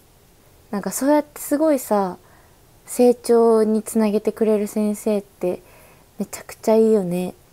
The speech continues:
出会えてよかったって思います。本当に。そう、偉大なる振付師の方々。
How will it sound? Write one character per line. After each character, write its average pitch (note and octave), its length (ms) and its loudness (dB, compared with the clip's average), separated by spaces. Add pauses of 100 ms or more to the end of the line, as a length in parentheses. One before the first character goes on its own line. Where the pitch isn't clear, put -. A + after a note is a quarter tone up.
(840)
出 G3+ 100 -4
会 G#3+ 100 2
え - 20 -8
て G#3 140 -2
よ G3 60 0
か G3 140 -6
っ - 40 -8
た - 140 -10
っ - 40 -10
て - 160 -8
思 E3+ 160 -6
い F3 60 -8
ま E3+ 140 -10
す。 - 180 -20 (880)
本 F3+ 180 -12
当 F3+ 120 -10
に。 F3+ 160 -12 (1160)
そ - 120 -20
う、 G3 100 -8
偉 F3 40 -6
大 G3 200 0
な G#3 80 -2
る F#3+ 80 -6
振 F3 140 -12 (100)
付 F3+ 200 -14
師 F#3+ 120 -14
の F#3+ 100 -12
方 - 200 -20
々。 F3 140 -20